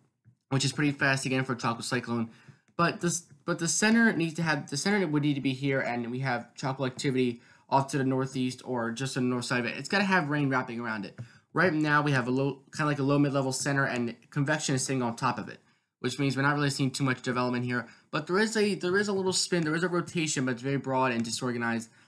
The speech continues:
And we do have a lot of convection as well. We actually saw another flare of convection right behind the storm center. So we're starting to see some convection flare up, and that's, we're showing some signs of development. So taking a look at these sea surface temperature anomalies, um, as for where ninety-nine L is, it's pretty much seeing completely average waters.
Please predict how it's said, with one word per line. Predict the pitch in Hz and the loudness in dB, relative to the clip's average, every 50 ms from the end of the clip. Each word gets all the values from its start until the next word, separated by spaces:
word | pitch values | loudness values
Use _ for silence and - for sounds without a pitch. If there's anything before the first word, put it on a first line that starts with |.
| - _ _ _ _ _ | -20 _ _ _ _ _
And | 143 147 | 2 2
we | 151 151 | 4 6
do | 156 190 | 6 6
have | 190 190 | 6 6
a | |
lot | 196 196 190 185 | 6 6 6 4
of | 175 | 4
convection | 180 170 151 170 156 147 - 185 | 0 0 2 0 0 0 0 -2
as | - 131 | -2 0
well. | 139 139 123 | 0 0 2
We | 113 120 | 2 0
actually | 135 139 - 143 | 0 -2 -4 -4
saw | - 160 143 | -2 -2 0
another | 147 147 143 143 | 0 0 0 -2
flare | 139 - 143 135 | -2 0 -2 -2
of | 131 131 | -2 -2
convection | - 135 127 135 135 - 143 120 110 | -4 -2 -2 -2 -2 -2 -2 -2 0
right | 127 139 143 143 | 0 -2 -2 -2
behind | - 131 143 135 131 | -4 -2 -2 0 0
the | 123 | -2
storm | 117 - 135 113 104 | -2 -4 -4 -4 -4
center. | - - 104 95 92 98 - _ _ _ _ _ _ _ _ | -4 -6 -8 -8 -10 -12 -16 _ _ _ _ _ _ _ _
So | _ - 131 | _ -4 -2
we're | 123 120 | -2 -2
starting | - - 180 196 202 | 0 0 0 0 2
to | |
see | 196 202 | 0 0
some | 190 202 190 | 0 0 0
convection | - 185 170 170 170 - 160 | 0 2 0 0 0 0 -4
flare | 147 - 143 139 | -4 0 2 2
up, | 143 143 | 2 2
and | 139 135 | 2 -2
that's, | 131 127 - - - - | -2 -2 -4 -8 -12 -8
we're | - 139 | -6 -6
showing | 135 - - 139 139 135 | -4 -2 -2 -2 -2 -2
some | - - 147 143 | 0 0 0 0
signs | 139 - 135 123 113 | 2 2 0 0 0
of | 107 | -2
development. | 110 104 104 98 95 101 110 113 - - _ _ _ _ _ _ _ _ _ _ _ _ | -4 -4 -4 -4 -4 -4 -6 -8 -8 -12 _ _ _ _ _ _ _ _ _ _ _ _
So | - 151 143 139 139 - - | -2 2 2 2 0 -2 -4
taking | - 196 196 208 | 2 2 4 4
a | 214 | 4
look | 214 214 202 | 2 2 2
at | 214 | 2
these | 180 185 180 175 | 2 2 0 0
sea | - - 185 | 0 0 -2
surface | 175 - 185 170 170 | 0 2 0 0 2
temperature | - 180 170 - - 170 | 2 0 0 0 0 0
anomalies, | 160 160 160 160 160 160 160 151 147 - _ _ _ _ - _ _ _ _ - | 2 2 0 0 -4 -6 -6 -8 -10 -14 _ _ _ _ -20 _ _ _ _ -2
um, | 139 147 143 - | 0 0 0 0
as | - 131 151 185 175 | 2 2 2 2 4
for | - 196 | 2 4
where | 175 175 165 | 4 4 4
ninety-nine | 156 160 170 170 156 147 139 131 | 4 2 2 2 2 2 0 0
L | 101 131 123 101 | 0 0 -2 0
is, | 110 143 175 202 202 185 170 | 0 2 2 2 2 0 0
it's | - 135 135 - | -4 -4 -4 -2
pretty | - 170 160 | -2 -2 0
much | 160 151 | 0 -2
seeing | 147 - 147 143 131 | 0 0 0 0 0
completely | - - 131 - - 175 180 156 175 - | -2 -4 -8 -2 0 0 0 0 0 0
average | - 143 147 143 156 143 | 2 2 2 2 0 -4
waters. | 131 135 131 131 127 139 147 147 - - - | -2 0 0 0 0 0 -4 -4 -6 -10 -12